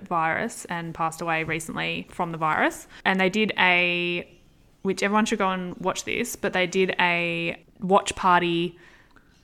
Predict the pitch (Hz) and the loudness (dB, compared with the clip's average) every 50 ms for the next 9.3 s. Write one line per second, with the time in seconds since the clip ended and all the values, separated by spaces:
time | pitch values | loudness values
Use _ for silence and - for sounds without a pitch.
0 | _ _ _ 185 190 185 180 185 - - - - - 196 202 202 196 190 196 185 | _ _ _ 2 2 2 2 0 -4 -12 -4 2 6 8 8 8 8 6 4 2
1 | 180 180 175 175 175 175 175 170 175 180 - - - - - - 180 170 175 180 | 2 2 2 2 2 2 2 2 0 -2 -2 -2 -4 -4 -2 -2 -2 -2 0 0
2 | 165 175 160 147 151 156 - 247 311 320 - - - 185 170 160 170 180 175 175 | 0 2 2 4 2 2 4 2 2 2 0 -2 0 2 2 2 2 2 2 0
3 | 175 165 - - 190 175 - 175 - 185 180 170 175 170 175 170 170 180 180 - | -2 -2 -4 -6 -6 -4 -4 -4 -4 -4 -4 -4 -6 -6 -8 -6 -8 -8 -6 -4
4 | - - - - 185 226 247 - - 190 180 175 170 170 170 165 165 175 170 - | -4 -4 -2 -2 0 0 0 0 -2 -4 -4 -2 -2 -2 0 0 0 -2 -2 -4
5 | 185 170 170 170 170 170 180 - - 180 170 - 170 170 - 180 170 165 165 160 | -6 -4 -4 -4 -4 -4 -4 -4 -4 -4 -4 -4 -6 -4 -4 -2 0 0 0 0
6 | 165 - - - - - - - 208 220 226 214 208 196 - - 196 175 175 175 | -2 -4 -8 -16 -20 -8 2 6 10 10 10 10 8 4 2 2 2 2 4 2
7 | 170 170 170 170 180 175 160 160 165 165 165 - - 180 170 - - - 185 175 | 0 0 0 0 0 0 0 -2 -2 -2 -4 -4 -4 -4 -4 -4 -4 0 2 2
8 | 165 185 175 175 - - - _ - - - _ _ - - - 180 170 - - | 2 2 0 -2 -10 -20 -20 _ -20 -20 -20 _ _ -4 0 0 0 0 0 -4
9 | - - 185 - - - | -2 0 0 0 0 -2